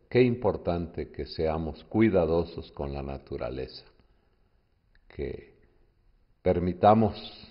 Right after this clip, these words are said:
que el mundo recupere su armonía, que cuidemos los bosques, que evitemos, pues, la basura que tanto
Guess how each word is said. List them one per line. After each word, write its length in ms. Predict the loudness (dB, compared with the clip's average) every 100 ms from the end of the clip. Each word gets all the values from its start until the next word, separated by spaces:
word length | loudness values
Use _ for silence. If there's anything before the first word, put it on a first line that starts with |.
| _ _ _ _ _ _ _
que 200 | -8 -6
el 140 | -2
mundo 840 | 0 2 4 4 4 2 -12 -20 -20 -20 _ _ _ _ -4
recupere 760 | -4 -2 -4 6 8 10 8 6
su 140 | 2
armonía, 680 | 4 2 -2 -2 -2 -4 -6 -12 _ -20
que 140 | -20
cuidemos 480 | -6 0 2 2 0
los 220 | -4 -8
bosques, 960 | -2 -2 -2 -10 -14 -14 -14 -20 -20 -20 _ _ _ _ _ _ _ _
que 480 | -12 -10 -8 -12 -18 _ _ _ _
evitemos, 1040 | -4 -2 2 4 6 4 2 -6 -16 -20 -20 _ _ _ _ _ -12
pues, 480 | -12 -12 -20 -20 -20 -20 _ -8
la 140 | -4
basura 920 | -4 -6 -2 2 4 4 2 -14 -14
que 120 | -6 -6
tanto 960 | 2 4 4 0 -4 -2 -2 -4 -12